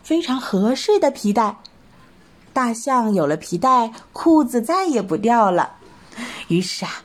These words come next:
他也很开心。长颈鹿、河马和大象都非常高兴，异口同声地夸赞熊猫伯伯的商店，说：“熊猫百货商店可真好啊。”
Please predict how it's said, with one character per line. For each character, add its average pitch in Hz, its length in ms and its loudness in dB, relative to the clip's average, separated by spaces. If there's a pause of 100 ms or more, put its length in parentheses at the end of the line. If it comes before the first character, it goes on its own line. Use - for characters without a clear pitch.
(120)
他 269 320 -4
也 247 180 2
很 175 200 -2
开 180 300 -4
心。 190 320 -6 (920)
长 294 240 0
颈 277 220 -2
鹿、 311 300 2
河 226 420 -2
马 208 280 -2 (140)
和 220 160 -4
大 220 240 0
象 208 340 -2 (200)
都 302 440 2
非 202 360 2
常 170 340 -4
高 190 240 0
兴， 202 300 -4 (580)
异 254 180 0
口 185 240 -4
同 175 280 -2
声 202 200 0
地 185 120 0
夸 175 240 -4
赞 160 360 -2
熊 147 220 -10
猫 170 240 0
伯 160 220 -4
伯 151 160 -4
的 143 340 -4 (160)
商 170 260 -4
店， 175 240 -2
说 165 280 -4 (580)
：“熊 151 260 -6
猫 190 240 2
百 165 200 -6
货 180 160 -6
商 196 240 0
店 208 240 2
可 - 140 -14
真 349 440 0
好 202 320 -2
啊。” 269 280 -4